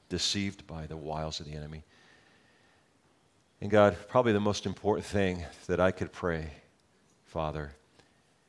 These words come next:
is my heart goes out to anyone who doesn't have a relationship with you today. Goes out to that person who maybe started a relationship with you,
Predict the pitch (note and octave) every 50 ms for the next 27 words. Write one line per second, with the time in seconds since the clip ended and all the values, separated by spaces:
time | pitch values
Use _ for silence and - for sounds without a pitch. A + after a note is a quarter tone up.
0 | _ _ _ _ _ _ _ - F#2+ E2 D#2+ D2+ - - F2 D#2+ - G2 G2 F#2+
1 | - - F2+ F2+ E2+ - F#2 E2+ F2+ - - F2+ C#2 E2 E2+ F2 F2 E2+ E2+ D#2+
2 | C#2+ E2+ E2+ - F2 E2+ E2+ - D2+ C#2+ E2+ F2 E2+ E2 E2+ E2 E2 E2 D#2+ D#2+
3 | E2 E2+ - - D2+ - - E2 D2+ - - - - - - - D#2 - - E2+
4 | D2 D2 C#2+ C#2 - - _ _ _ _ _ _ _ _ - _ _ _ _ _
5 | _ _ - - A#2+ A2+ - A#2+ A#2 A2+ - - F#2+ F#2+ G2 F#2+ - - - G2+
6 | G2 - - G#2 F#2 E2+ E2 F#2 F2 E2+ E2 - _ _ _ _ _ - F#2+ F#2+
7 | F#2 G2 F#2 - - - G#2 G2 G2 G#2+ G2 F#2+ F2+ F2+ E2+ E2+ F2+ F2 - -
8 | F#2 E2 - - F2+ D#2+ - - F2 D#2+ - E2+ D#2 D2 D2